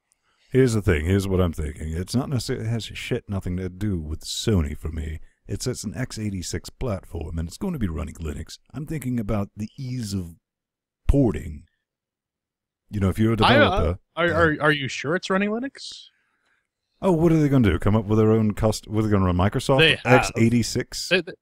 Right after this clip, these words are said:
Speaker 2: No, they have their own operating system that they use.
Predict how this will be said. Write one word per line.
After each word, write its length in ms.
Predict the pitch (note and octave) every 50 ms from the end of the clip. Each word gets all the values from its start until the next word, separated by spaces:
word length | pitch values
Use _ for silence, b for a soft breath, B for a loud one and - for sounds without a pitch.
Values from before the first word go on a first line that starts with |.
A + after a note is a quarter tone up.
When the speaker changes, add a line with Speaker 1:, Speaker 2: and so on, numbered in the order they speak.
| _ _ _ _ _ _ - _ _ _ _ _ _ _ _ _ _ _ _ - - - A#3+
Speaker 2:
No, 100 | C4+ C4
they 100 | D4 D4+
have 120 | D4+ C4+
their 160 | B3 G#3+ E3 C#3
own 220 | B2+ A#2+ B2+ A#2 -
operating 400 | A#2 G#2+ - G#2+ G#2+ G2+ G#2 G2+
system 320 | - - A2+ - - A#2 A2
that 100 | A2 G#2+
they 120 | A#2 A2+ A#2
use. 420 | A#2+ B2+ D3 D3+ - - -